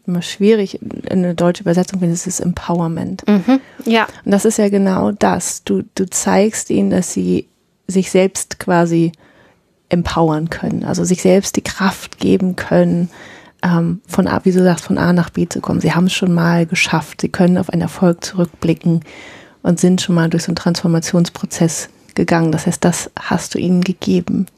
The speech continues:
Speaker 1: dass sie in die eigene Kraft gekommen sind.
Speaker 2: Ja, ähm, beziehungsweise ich habe sie dran erinnert.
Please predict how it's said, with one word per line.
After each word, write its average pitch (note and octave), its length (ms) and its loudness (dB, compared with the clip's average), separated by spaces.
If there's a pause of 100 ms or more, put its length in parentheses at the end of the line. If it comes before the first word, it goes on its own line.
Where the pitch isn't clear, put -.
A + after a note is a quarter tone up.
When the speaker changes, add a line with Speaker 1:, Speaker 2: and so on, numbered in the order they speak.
Speaker 1:
dass - 160 0
sie - 120 0
in F3+ 140 4
die - 140 0
eigene F3+ 280 2
Kraft - 440 -4
gekommen F#3 420 -2
sind. F#3+ 300 -2 (420)
Speaker 2:
Ja, F3 540 2 (840)
ähm, G3 600 0 (2000)
beziehungsweise A3 580 2
ich G3+ 140 0
habe G#3 160 -2
sie G3 100 2
dran - 220 -6
erinnert. E3+ 640 -6